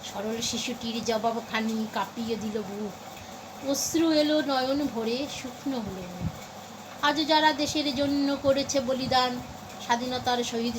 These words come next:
সম তাদের অমর প্রাণ। হয়েছি স্বাধীন, পেরিয়ে গেছে সত্তরটি বছর, দেশ বাঁচাতে যাচ্ছে প্রাণ, রাখছি কি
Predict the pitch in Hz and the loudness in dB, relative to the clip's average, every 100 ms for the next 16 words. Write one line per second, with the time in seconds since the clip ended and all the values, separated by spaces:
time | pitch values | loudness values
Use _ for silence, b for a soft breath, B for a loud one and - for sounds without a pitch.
0 | - 240 226 226 240 - - - 208 208 | -2 -2 -2 -4 -8 -12 -14 -4 -2 0
1 | 220 214 202 208 208 196 - 196 196 202 | -2 -6 -8 -6 -6 -8 -4 -2 -2 -4
2 | - - - - - - - 262 285 302 | -12 -14 -14 -12 -12 -10 0 4 4 4
3 | 294 277 262 269 262 262 269 269 254 262 | 2 2 2 0 0 0 2 2 4 2
4 | 262 254 240 269 - - - - - 254 | 0 -2 -2 -4 -6 -4 -2 -2 -6 -6
5 | 226 240 - 233 - - - - - - | -2 -2 0 -2 -2 -10 -14 -14 -12 0
6 | 226 240 240 254 277 311 247 214 - - | 4 6 4 0 0 0 2 0 0 -2
7 | 277 339 320 - - 202 202 - 240 | 0 2 2 -2 -4 -4 -4 -6 -4